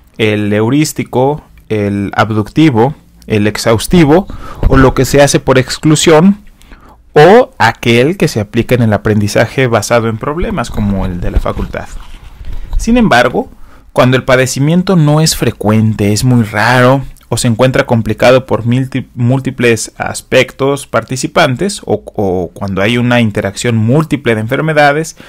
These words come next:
y tratamientos, el médico puede quedarse perplejo ante el problema diagnóstico que enfrenta, y pues generalmente vamos a caer en errores con facilidad, todos los médicos nos puede pasar. En esos casos es cuando realmente se pone a prueba,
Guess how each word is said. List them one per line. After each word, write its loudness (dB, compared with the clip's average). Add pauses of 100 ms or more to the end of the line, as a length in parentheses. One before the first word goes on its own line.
(480)
y -4
tratamientos, -4 (320)
el -2
médico 0
puede 0
quedarse -4
perplejo -2
ante -4
el -10
problema -2 (160)
diagnóstico -2
que -2
enfrenta, -2 (880)
y -8
pues -4
generalmente 0
vamos -2
a -12
caer 0
en -2
errores -4
con -10
facilidad, -2
todos -2
los -4
médicos -4
nos -6
puede 0
pasar. 0 (600)
En 4
esos 2
casos -2
es -4
cuando 0
realmente 0
se -4
pone -2
a -4
prueba, 2